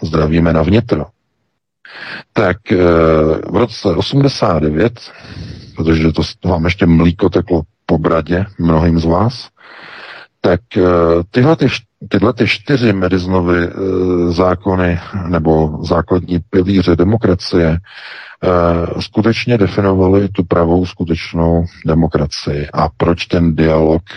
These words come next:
v seznamu těch čtyř pilířů je první, to je snad jasné.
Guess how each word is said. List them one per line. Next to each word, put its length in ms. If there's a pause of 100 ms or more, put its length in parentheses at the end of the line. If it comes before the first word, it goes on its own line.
(400)
v 80
seznamu 420
těch 160
čtyř 400
pilířů 440
je 60 (140)
první, 500 (880)
to 140
je 80
snad 360 (380)
jasné. 520